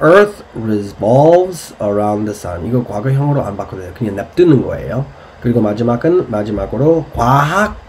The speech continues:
법칙도 그냥 냅두는 거예요. Well, that's the same one, I guess. Sign a general truth. Okay? So, you don't need to change the verb.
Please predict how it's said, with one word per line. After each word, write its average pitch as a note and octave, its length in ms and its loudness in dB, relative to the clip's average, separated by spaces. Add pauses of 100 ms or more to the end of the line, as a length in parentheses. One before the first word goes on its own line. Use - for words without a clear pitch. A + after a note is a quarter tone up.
(360)
법칙도 - 1600 -6
그냥 G2 200 -8
냅두는 F#2 440 -4
거예요. E2+ 380 -8 (1600)
Well, A2 80 -2
that's C#3+ 220 2
the G#2+ 100 -6
same F2+ 260 -8
one, C2+ 140 -6
I A#1 120 -10
guess. C2+ 220 -14
Sign F2 320 -10
a - 60 -12
general F2+ 400 -6
truth. F2 260 -12 (360)
Okay? C3 220 -4 (480)
So, G2+ 320 -2 (420)
you A2 180 -2
don't C3+ 240 8
need C3+ 260 8
to C3+ 120 -4
change F#2+ 440 -8
the F#2 160 -10
verb. E2+ 200 -10